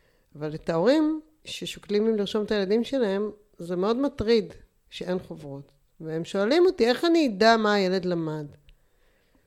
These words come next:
ויש לי שקף כזה, שעם מפה של האזורים שמופעלים במוח, אה, החלקים השונים בסוגים שונים של למידה. ואני שמה, נוהגת להציג את השקף הזה בשביל להזכיר להורים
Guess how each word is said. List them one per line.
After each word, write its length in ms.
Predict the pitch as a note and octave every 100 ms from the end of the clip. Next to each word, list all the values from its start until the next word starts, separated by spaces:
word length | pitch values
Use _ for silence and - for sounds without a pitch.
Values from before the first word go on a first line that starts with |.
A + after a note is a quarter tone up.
| _ -
ויש 220 | F#3 -
לי 80 | A#3
שקף 480 | - A3 A3 A#3+ -
כזה, 360 | F#3 D#3+ D#3+ E3 - _ -
שעם 760 | - E3+ E3+ E3 D#3+ - F3
מפה 340 | E3+ - A#3 A3+ A#3 -
של 240 | - F3+
האזורים 420 | E3 D#3+ E3+ G#3 G#3
שמופעלים 680 | G#3 G3 - E3+ F#3 F#3+
במוח, 760 | F3 E3+ G#3+ A#3 G3 F#3+ - - _ _ _ _ _ _ _ -
אה, 220 | F3 D#3+
החלקים 540 | D#3+ F#3+ E3+ - A3+ A#3
השונים 520 | - A3+ B3+ C#4 A#3+
בסוגים 420 | G3+ G3 F#3 G3+
שונים 300 | G#3 F#3+ F#3+
של 200 | F#3 F3+
למידה. 400 | F3 E3+ D3+ D3 D#3 _ _ _ E3+
ואני 300 | F3 E3+ E3+
שמה, 540 | - - A#3 B3 C#4
נוהגת 420 | A3 G3+ A3+ B3
להציג 340 | A3+ G#3 - G#3
את 100 | A3
השקף 440 | - A#3+ C4 A#3+
הזה 120 | G3
בשביל 420 | F3 - F3 E3+ - -
להזכיר 420 | E3+ D3+ - A#3
להורים 500 | A#3+ F#3 F3 G3+ F#3+